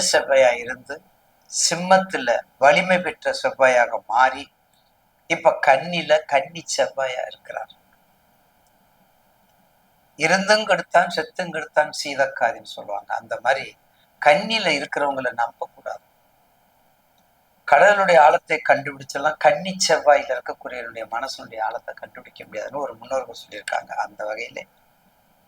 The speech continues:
ஏற்கனவே மேசத்துக்கு செவ்வாய் பகைக்காரன், கன்னிக்கு பகை, பகை வீட்டுல இருக்கிறான். ஆனா நல்ல சார பலன்ல இருக்கிறான், நல்ல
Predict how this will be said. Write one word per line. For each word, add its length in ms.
ஏற்கனவே 580
மேசத்துக்கு 720
செவ்வாய் 440
பகைக்காரன், 720
கன்னிக்கு 480
பகை, 240
பகை 280
வீட்டுல 360
இருக்கிறான். 440
ஆனா 260
நல்ல 240
சார 300
பலன்ல 320
இருக்கிறான், 340
நல்ல 160